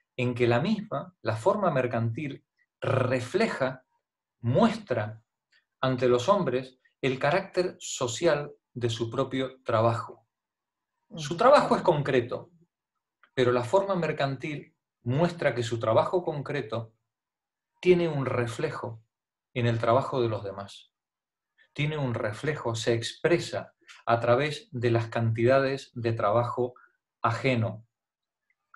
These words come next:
Nos dice, Refleja ante los hombres el carácter social de su propio trabajo como caracteres objetivos inherentes a los productos del trabajo,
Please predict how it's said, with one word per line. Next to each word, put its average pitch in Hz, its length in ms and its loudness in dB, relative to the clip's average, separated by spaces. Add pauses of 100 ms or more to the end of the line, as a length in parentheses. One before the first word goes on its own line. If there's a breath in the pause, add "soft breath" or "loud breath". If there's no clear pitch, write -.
(340 loud breath)
Nos 131 200 2
dice, 143 520 -2 (520)
Refleja 160 580 2
ante 180 220 0
los 147 200 0
hombres 185 320 0
el 147 140 -2
carácter 165 480 2
social 165 400 0
de 160 100 -4
su 127 180 -6
propio 160 300 -2
trabajo 160 520 0
como 135 280 0
caracteres 151 760 0 (240 soft breath)
objetivos 131 920 -2 (680)
inherentes 143 960 0 (280)
a 127 80 2
los 127 160 2
productos 131 500 2
del 120 140 0
trabajo, 113 520 2